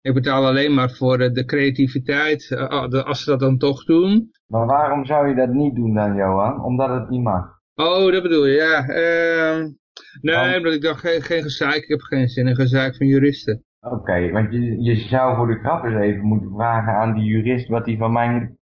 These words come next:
Speaker 2: constructie vindt met mijn token. Want ik denk dat ik op het moment, ik was altijd al een beetje op het randje bezig.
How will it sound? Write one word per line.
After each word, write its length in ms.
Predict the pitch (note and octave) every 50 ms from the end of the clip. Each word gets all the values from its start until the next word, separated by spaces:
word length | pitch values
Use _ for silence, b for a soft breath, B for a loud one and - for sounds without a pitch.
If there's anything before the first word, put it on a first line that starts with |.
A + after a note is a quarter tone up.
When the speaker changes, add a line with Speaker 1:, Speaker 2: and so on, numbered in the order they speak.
| _ _
Speaker 2:
constructie 920 | - C3 A#2+ A#2+ A2+ - - - - C3+ C#3 B2+ - - - B2 A#2 G#2+
vindt 260 | A2 A#2+ A#2+ A#2 A#2 B2+
met 120 | B2+ G#2+
mijn 380 | A2 A2+ A#2+ C3+ D3+ D#3+ C#3+ -
token. 520 | A#2 G2+ G2 G2 F2+ - - A2 A2+ A#2
Want 280 | A2 A2 A2 G#2+ G2+ - - _ -
ik 420 | G2+ G2 G#2+ A2 G2 - G2+ F#2
denk 460 | A#2 A#2+ C3 B2+ A2 G#2+ A2+ A2 -
dat 180 | A2+ G#2+ G#2 G#2
ik 300 | A2+ A#2 G2+ - - - _ _
op 220 | _ - A2 F#2+ F2+
het 100 | G#2+ F#2+
moment, 640 | G#2 G2+ G2+ G#2 G#2+ A2+ C#3 D#3+ E3 E3 - - _ _ _ _ _
ik 300 | - G#2+ G#2+ G#2+ G2+ F#2 -
was 220 | G2 B2 C3 B2
altijd 420 | B2 A2+ A2 A2 A#2 A2 G#2+ G2+ G2
al 120 | G2+ G#2+
een 100 | A2 A2
beetje 340 | G#2+ A2 A2 G#2+ - C3 D3
op 100 | F#2+ F#2+
het 120 | G#2 F#2+
randje 400 | G2 G#2 A#2 B2+ B2+ A#2+ - F#2+
bezig. 520 | F#2+ G#2 G#2 A#2+ C3 B2 A2+ A2 C#3 E3